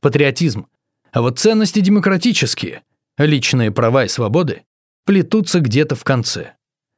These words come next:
Для россиян сейчас важнее порядок, даже если ради него придётся ограничить права и свободы. Так считают шестьдесят шесть процентов участников одного из опросов в циом.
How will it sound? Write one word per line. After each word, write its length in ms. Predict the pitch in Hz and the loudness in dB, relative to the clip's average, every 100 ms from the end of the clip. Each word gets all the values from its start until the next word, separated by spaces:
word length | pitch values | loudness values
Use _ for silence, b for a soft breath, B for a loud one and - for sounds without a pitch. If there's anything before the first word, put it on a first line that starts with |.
| _ 135 | _ -2
Для 240 | 131 170 | 2 2
россиян 420 | 190 208 247 269 | 2 2 2 2
сейчас 500 | 202 190 233 226 - - | 0 0 0 0 -2 -2
важнее 920 | 170 170 123 160 214 208 196 147 - _ _ | 0 0 0 0 2 2 2 0 -6 _ _
порядок, 560 | 156 156 202 120 - - _ _ _ - | 0 2 2 0 -4 -20 _ _ _ -4
даже 300 | 123 113 131 | 0 2 2
если 360 | 131 131 139 | 2 2 2
ради 280 | 127 135 127 | 2 2 2
него 400 | 120 107 131 185 B B | 0 2 2 0 B B
придётся 560 | 151 147 139 202 - 202 | -2 0 2 0 2 2
ограничить 580 | 160 143 131 147 143 - | 2 2 0 0 -2 -2
права 320 | 135 120 123 | 0 2 0
и 60 | 110 | 0
свободы. 480 | 156 143 104 - - _ _ - | 0 0 -4 -12 -20 _ _ -2
Так 160 | 196 | 0
считают 560 | - 156 170 180 170 - - | 0 2 2 2 2 -2 -6
шестьдесят 560 | 160 127 123 165 143 | -4 -2 0 0 0
шесть 240 | - 151 - | 0 -2 -2
процентов 480 | 127 127 143 110 | -2 0 -2 -2
участников 580 | 110 - 160 160 139 135 | -2 0 0 0 -2 0
одного 440 | 143 123 123 143 160 | 0 2 2 2 2
из 120 | 123 | 0
опросов 500 | 110 120 110 143 - b | -2 -2 -2 -4 -6 b
в 140 | - - | -12 -2
циом. 500 | 165 147 92 73 | 2 2 0 -6